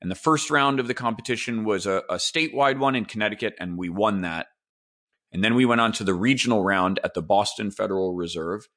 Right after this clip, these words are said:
and we won that. And then we went on to the national round in Washington, D C, and we sat in the Federal Reserve Board of Governors room, and we presented to Alan Greenspan what we thought he should do with his job.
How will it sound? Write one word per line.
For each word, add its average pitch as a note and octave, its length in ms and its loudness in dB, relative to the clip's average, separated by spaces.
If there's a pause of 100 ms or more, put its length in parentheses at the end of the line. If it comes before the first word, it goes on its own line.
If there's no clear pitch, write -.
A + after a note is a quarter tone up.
(300)
and F#2+ 100 -12
we G2+ 120 -4
won A#2 240 -2
that. C#3+ 240 -2
And A2 120 -6
then D3 120 -2
we E3+ 100 -4
went C#3+ 180 -2
on C3 140 -2
to A2 100 -14
the F2+ 120 -10
national A#2 640 -6
round G#2 400 -6
in F2+ 120 -12
Washington, A2+ 580 -6
D G#2 140 -14
C, F#2 300 -12 (320)
and F#2+ 80 -12
we F2+ 100 -10
sat C3 400 -6
in A2+ 80 -8
the G#2 80 -8
Federal C3+ 380 -2
Reserve A2 560 -4
Board A#2 180 0
of B2 120 -2
Governors G2 500 0
room, F#2+ 340 -2 (460)
and G#2 160 -2
we C3+ 160 2
presented A#2 580 0
to - 180 -2
Alan A#2 300 2
Greenspan F#2 640 -2
what F2+ 180 -2
we A#2 200 2
thought G#2 340 2
he A#2 120 4
should F#2 260 -2
do F#2+ 180 4
with F2 220 2
his F2 180 0
job. D#2 360 -6